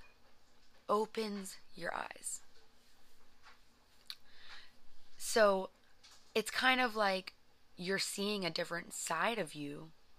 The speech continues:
And so because you are this person that is worthy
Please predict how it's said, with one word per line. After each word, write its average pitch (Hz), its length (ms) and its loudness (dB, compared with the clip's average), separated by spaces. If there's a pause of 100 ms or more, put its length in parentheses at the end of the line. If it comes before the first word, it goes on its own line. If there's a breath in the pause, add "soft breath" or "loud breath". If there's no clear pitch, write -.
(540 loud breath)
And 202 220 4
so 214 160 6
because 202 480 2
you 233 200 0
are 208 200 4
this - 460 0 (720)
person 180 720 4
that 175 180 0
is 175 100 -2
worthy 180 840 2